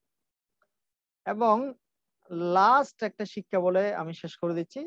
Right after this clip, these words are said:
এটা হচ্ছে লাস্ট শিক্ষা। আমি জানি না কয়টা শিক্ষা হয়েছে লাস্ট, আপনাদেরকে শুনবো। লাস্ট শিক্ষা, কাউকে তার পোস্ট পজিশন ছাড়তে হবে না, বরং সেই পোস্ট পজিশন থেকে যে মিথ্যা অহংকার জন্ম হয়েছে, সেই মিথ্যা অহংকারটাকে ছাড়তে হবে। তো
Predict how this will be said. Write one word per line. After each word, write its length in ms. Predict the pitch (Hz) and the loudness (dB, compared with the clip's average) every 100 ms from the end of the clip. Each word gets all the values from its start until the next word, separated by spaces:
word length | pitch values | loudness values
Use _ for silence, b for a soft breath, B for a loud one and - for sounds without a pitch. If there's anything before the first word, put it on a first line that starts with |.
| 415 | -10
এটা 180 | 156 196 | -6 -4
হচ্ছে 160 | - | -4
লাস্ট 320 | 160 190 220 | 2 4 2
শিক্ষা। 420 | - 165 - 175 156 | -4 -16 -10 -10 -10
আমি 200 | - 175 | -8 -2
জানি 220 | 175 170 185 | 0 2 0
না 80 | |
কয়টা 260 | 185 160 165 | -2 -2 -4
শিক্ষা 240 | 160 160 | -8 -8
হয়েছে 220 | 143 135 143 | -6 -6 -6
লাস্ট, 260 | 139 135 | -6 -6
আপনাদেরকে 380 | 139 139 143 139 | -12 -12 -10 -12
শুনবো। 360 | - 143 139 - _ _ _ _ _ | -14 -14 -14 -14 _ _ _ _ _
লাস্ট 320 | 165 208 240 | 2 4 2
শিক্ষা, 460 | - 185 - 170 240 - _ _ _ _ _ _ _ _ | -2 -10 -6 -6 -6 -10 _ _ _ _ _ _ _ _
কাউকে 400 | - 196 254 294 | 0 2 2 -2
তার 260 | 285 262 277 | 0 2 2
পোস্ট 500 | - - 240 277 - | -2 0 0 0 0
পজিশন 420 | 269 262 262 277 277 | 0 0 -2 -4 -6
ছাড়তে 340 | 247 - 247 | -6 -6 -2
হবে 220 | 214 180 | 2 4
না, 200 | 156 123 - _ - 131 | 2 -2 -12 _ -14 0
বরং 280 | 175 233 247 | 2 2 0
সেই 180 | 269 | -2
পোস্ট 400 | 262 - 240 233 - | -2 -2 -2 0 0
পজিশন 440 | 254 254 269 262 | 0 0 -4 -2
থেকে 260 | 262 262 254 | 0 2 4
যে 120 | 262 | 4
মিথ্যা 380 | 202 196 - 269 | 4 -2 2 4
অহংকার 420 | 247 269 285 240 | 4 2 2 2
জন্ম 220 | 214 196 | 0 0
হয়েছে, 500 | 180 180 160 - 269 - _ _ - | 0 -2 -4 -6 -8 -10 _ _ 2
সেই 80 | |
মিথ্যা 380 | 214 196 196 - | 4 4 4 4
অহংকারটাকে 640 | 226 226 220 190 208 190 269 | 4 4 0 -4 -2 -2 -2
ছাড়তে 300 | 196 - 139 | -4 -6 -10
হবে। 220 | 123 _ _ _ - - - _ _ _ _ _ _ _ | -10 _ _ _ -20 -20 -20 _ _ _ _ _ _ _
তো 80 | - | -12